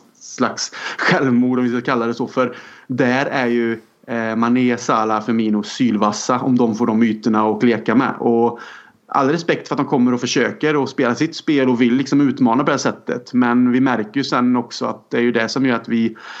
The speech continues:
kontrollerar matchen. Och i den tjugofemte minuten så får, eh, älskade Robertson göra mål också. Det första i Champions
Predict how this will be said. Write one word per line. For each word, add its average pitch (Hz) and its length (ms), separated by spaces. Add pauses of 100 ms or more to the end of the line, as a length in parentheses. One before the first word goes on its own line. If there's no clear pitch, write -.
(120)
kontrollerar 139 420
matchen. 120 540
Och 117 480 (520)
i 143 60
den 127 100
tjugofemte 123 420
minuten 127 380
så 127 180
får, 120 380
eh, 120 420
älskade 120 420
Robertson 120 540
göra 139 180
mål 131 220
också. 117 360
Det 120 60
första 135 320
i 123 40
Champions 131 560